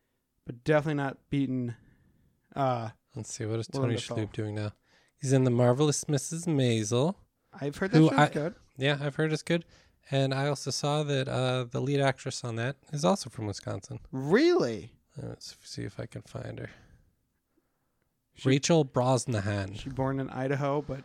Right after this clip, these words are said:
Speaker 1: spent time in Wisconsin?
Speaker 2: Born in Milwaukee.
Speaker 1: Oh, actually from here.
Speaker 2: Yep.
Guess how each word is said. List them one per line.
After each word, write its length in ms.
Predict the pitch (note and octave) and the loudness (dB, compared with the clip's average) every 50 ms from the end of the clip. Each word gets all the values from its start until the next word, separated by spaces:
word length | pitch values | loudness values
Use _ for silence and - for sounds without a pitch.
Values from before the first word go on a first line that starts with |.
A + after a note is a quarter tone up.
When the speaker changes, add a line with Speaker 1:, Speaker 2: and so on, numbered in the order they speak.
| - _ - | -16 _ -20
Speaker 1:
spent 260 | - - - C3+ B2 | -14 -8 -6 -6 -4
time 260 | - C#3 B2+ C3 C3+ | -4 -4 -2 -2 -2
in 60 | D3 D3 | -2 -4
Wisconsin? 540 | C#3 - - D3 C#3+ D3 D3 - E3 D#3 D#3 - | -6 -6 -8 -8 -8 -8 -10 -12 -12 -12 -8 -4
Speaker 2:
Born 160 | C3+ B2 C3 | -2 0 0
in 120 | C#3 D3 D3+ | 0 0 0
Milwaukee. 640 | D#3 D3+ C#3 A#2+ G#2+ - - - G2 F#2 F#2 - - - - - | 2 4 4 4 4 2 -2 -8 -10 -10 -10 -12 -16 -18 -10 -2
Speaker 1:
Oh, 920 | D3 D#3 G#3 E4 G#4 G4+ D#4 A#3+ F#3+ F3+ E3+ E3 D#3 D3+ C#3+ C3 B2 G2 - - - - - - - - | 4 6 8 10 10 12 12 12 12 12 10 10 10 8 8 6 4 0 -2 -12 -18 -20 -20 -14 -6 -4
actually 480 | D3+ D#3+ G3 G#3+ - - G#3 A3 A3+ | 0 0 0 0 0 2 2 4 4
from 320 | A#3+ - F#3 G3 B3+ D4+ E4 | 4 6 8 8 10 8 8
here. 400 | A#3+ F#3+ C3+ A#2+ G#2+ G#2 - - | 8 6 6 6 4 0 -4 -4
Speaker 2:
Yep. 140 | - D#3 - | -4 -4 -4